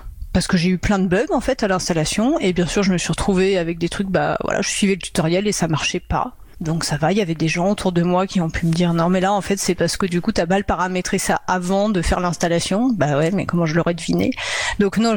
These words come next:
pour moi, c'est pas du tout accessible, euh, à des personnes qui ont pas un niveau de compétence numérique relativement élevé.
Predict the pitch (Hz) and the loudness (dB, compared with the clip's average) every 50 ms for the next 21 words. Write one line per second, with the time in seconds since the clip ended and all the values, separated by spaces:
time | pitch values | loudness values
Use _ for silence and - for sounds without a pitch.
0 | 175 - - 196 190 202 226 226 - - 185 - 185 185 170 180 - - 196 180 | -2 -2 0 0 2 2 2 2 0 0 0 0 0 0 0 -2 0 2 2 2
1 | 170 - - 175 160 - - 185 165 170 165 160 160 160 160 160 160 160 - - | 2 0 -2 -2 -2 0 0 0 2 4 4 4 4 4 4 4 2 2 2 2
2 | - 170 165 170 160 - 160 160 - 190 180 - - 170 156 180 180 170 170 170 | 0 0 0 0 0 0 -2 0 2 0 2 2 2 2 2 2 2 2 2 2
3 | 170 175 175 175 165 175 170 - - - 185 175 - 175 - 175 165 - - 180 | 4 4 2 2 2 2 0 -2 -2 0 0 2 2 0 0 0 -2 0 0 2
4 | 170 170 175 175 175 - - - - 170 - 185 170 165 - - - 180 175 175 | 4 4 4 4 2 0 -4 -8 -4 0 0 0 2 0 0 0 2 2 4 4
5 | 175 170 170 170 190 226 269 294 | 4 4 2 2 2 2 0 -2